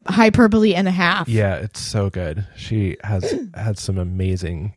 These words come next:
Speaker 2: amazing artwork on that, and just the whole, the whole thing is just really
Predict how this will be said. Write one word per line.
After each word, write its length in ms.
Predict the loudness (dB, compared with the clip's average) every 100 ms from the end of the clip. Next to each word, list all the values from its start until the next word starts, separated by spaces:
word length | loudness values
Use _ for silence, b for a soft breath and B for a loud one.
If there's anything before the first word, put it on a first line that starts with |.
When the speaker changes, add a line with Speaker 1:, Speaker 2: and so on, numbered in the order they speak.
| _
Speaker 2:
amazing 420 | -8 -6 -6 -6 -8
artwork 400 | -10 -8 -10 -8
on 120 | -10
that, 200 | -10 -8
and 180 | -6 -6
just 220 | -6 -6
the 100 | -4
whole, 300 | -2 -2 -2 -6
the 80 | -8
whole 220 | -2 -2
thing 400 | 0 -4 -6 -10 -14 -20
is 100 | -10
just 320 | -10 -10 -12
really 320 | -10 -8 -10